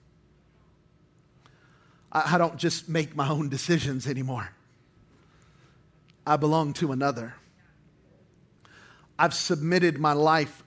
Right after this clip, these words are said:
to another. And, and she's number one, which means you're automatically number two. And so if she's my priority in a moment and you call and you text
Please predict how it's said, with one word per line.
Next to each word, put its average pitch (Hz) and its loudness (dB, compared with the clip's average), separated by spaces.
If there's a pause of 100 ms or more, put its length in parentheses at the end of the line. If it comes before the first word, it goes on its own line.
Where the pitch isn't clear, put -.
(120)
to 139 -4
another. 135 -2 (2000)
And, 131 -2
and 127 -4
she's 196 -2
number 160 2
one, 147 0
which 139 -4
means 143 -2
you're 151 0
automatically 156 2
number 127 -4
two. 120 -8 (1500)
And 143 -6
so 156 0
if 151 -2
she's 175 -4
my 165 4
priority 160 4
in 151 0
a 143 0
moment 165 0
and 135 -4
you 156 -2
call 160 0
and 127 -8
you 156 -4
text 165 -2